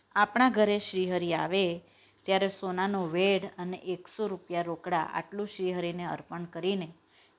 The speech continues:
શ્રીહરિની પૂજા કરવી મારી આ અંતિમ ઈચ્છા છે." લાડુબાઈ કહે, "બહુ સારું, તમારી એ ઈચ્છા જરૂર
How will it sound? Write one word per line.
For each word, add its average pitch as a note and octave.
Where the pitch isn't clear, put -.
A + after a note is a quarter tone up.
શ્રીહરિની G3
પૂજા E3
કરવી D#3
મારી F3
આ F3+
અંતિમ E3+
ઈચ્છા D3
છે." D3
લાડુબાઈ E3
કહે, E3
"બહુ F#3
સારું, D#3+
તમારી G3
એ F3+
ઈચ્છા F3+
જરૂર F3